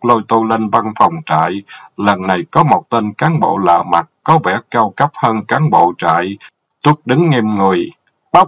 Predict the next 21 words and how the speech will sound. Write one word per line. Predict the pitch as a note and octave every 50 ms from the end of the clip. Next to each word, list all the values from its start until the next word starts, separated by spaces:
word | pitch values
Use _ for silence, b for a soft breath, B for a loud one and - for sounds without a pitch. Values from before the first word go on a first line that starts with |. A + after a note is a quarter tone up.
| -
cáo | - E3 F3 F#3
đồng | D#3+ - G2 F#2+ F#2
chí | - E3 F3+
làm | E3 A#2 G#2+ F#2+
việc," | F2 F#2+ G#2 E3+ - _ _ _ _ _ _ _ _ _
rồi | - G#2 F#2+ F2 D#2+ D2+
bỏ | D#2 E2+ F#2 A#2+
đi. | B2 G#2+ G#2+ G#2+ G#2+ G#2 G2+ G2 - b b b b b _ _
Tên | - B2+ A2 G2+ F#2+ -
cán | - C#3+ D#3 D3+
bộ | A2 F2+ F2+ F#2
này | G#2 G2 F2 E2+ D#2 -
tỏ | - F2 - -
ra | B2+ A#2+ A2+
là | G#2 F#2 F#2
một | F2+ F2 E2+ E2+ - -
tay | - A#2+ A2 G#2+ G2+ -
thẩm | G2+ F2 F#2 G#2 G2
vấn | A#2 B2+ D#3 E3+ D#3+
chuyên | - A#2+ A2+ G#2 G#2 F#2+
nghiệp. | F2 E2+ F2